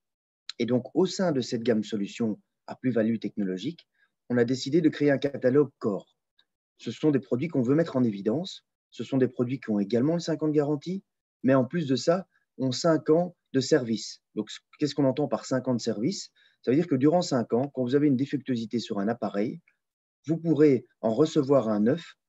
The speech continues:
avant de renvoyer le défectueux. Donc, euh, le remplacement avancé, comme on dit. De plus, euh, normalement, cette ga-, cette gamme core est toujours de stock. Donc, sachez que tous les produits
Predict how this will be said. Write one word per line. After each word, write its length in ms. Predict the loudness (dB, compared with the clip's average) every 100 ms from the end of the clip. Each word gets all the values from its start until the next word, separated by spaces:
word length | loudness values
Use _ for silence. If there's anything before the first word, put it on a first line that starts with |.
| -4
avant 240 | 0 2
de 60 | 0
renvoyer 280 | 2 2
le 60 | 2
défectueux. 640 | -2 -4 -8 -6 -4 -4 -8 _ _ _ -6
Donc, 180 | -2
euh, 180 | 0 -2 -4 _ _
le 80 | -2
remplacement 520 | 0 0 0 0 0
avancé, 380 | 0 -2 -2 -4
comme 160 | -4
on 60 | -6
dit. 200 | -10 -16 _ _ _ _ _ _ _ _ _ _ _ _ _ _
De 120 | 0
plus, 480 | 2 2 0 -2 -16 _ 0
euh, 680 | 2 4 4 4 2 2 -2 -8 _ _ _
normalement, 600 | -2 0 2 2 2 2
cette 180 | -2 -4
ga-, 240 | 0 0 0
cette 200 | -4 -4
gamme 220 | 0 -2
core 260 | 2 0 0 -2
est 220 | -2 -2 _ _
toujours 320 | -2 -2 0
de 80 | -2
stock. 400 | -2 -8 -10 _ _ _ _ _ _ _
Donc, 120 | -16
sachez 360 | -10 -8 -4 -4
que 120 | -2
tous 180 | -6 -2
les 120 | -2
produits 500 | 0 -2 -2 -4 -6